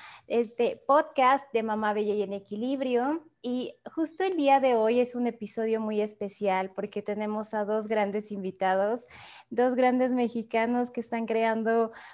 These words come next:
contenido de mucho valor, contenido increíble que probablemente va, va a tomar una nueva dirección todo este, este nuevo tema de las finanzas para los niños. Y miren, les quiero presentar a Paola Aguirre.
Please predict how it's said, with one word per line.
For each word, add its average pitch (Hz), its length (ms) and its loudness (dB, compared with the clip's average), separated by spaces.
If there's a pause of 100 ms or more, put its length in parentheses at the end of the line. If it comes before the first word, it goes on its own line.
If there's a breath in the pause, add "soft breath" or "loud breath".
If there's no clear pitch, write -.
contenido 247 880 2
de 247 140 4
mucho 285 420 2
valor, 226 640 4
contenido 226 520 -4
increíble 233 880 -2
que 226 400 -2
probablemente 233 800 2
va, 208 380 0 (160)
va 214 120 0
a 214 80 -6
tomar 220 300 -4
una 226 160 -4
nueva 220 280 0
dirección 220 680 -4
todo 214 160 -6
este, 214 560 -2 (380 loud breath)
este 262 280 0
nuevo 240 340 0
tema 233 540 0
de 220 120 2
las 196 260 -2
finanzas 208 640 -4
para 208 240 0
los 196 180 -2
niños. 240 560 -2 (500 loud breath)
Y 277 120 2
miren, 285 280 6
les 285 180 2
quiero 330 300 4
presentar 220 640 2 (100)
a 220 280 2
Paola 240 480 4
Aguirre. 247 760 0